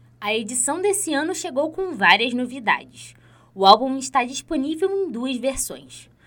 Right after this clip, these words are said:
Uma de capa dura, com as cores prata, vinho e dourado, no valor de quarenta e quatro e noventa,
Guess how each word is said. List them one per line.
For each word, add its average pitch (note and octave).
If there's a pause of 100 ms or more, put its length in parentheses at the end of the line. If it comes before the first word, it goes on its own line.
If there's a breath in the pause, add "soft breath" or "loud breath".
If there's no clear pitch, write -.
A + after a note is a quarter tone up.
(240 soft breath)
Uma G3+
de G3
capa G#3
dura, E3
com -
as G3+
cores D#3+
prata, G#3
vinho G3
e E3+
dourado, G3 (320 loud breath)
no B3+
valor A3+
de G3+
quarenta A#3
e A#3
quatro F3+
e -
noventa, F#3+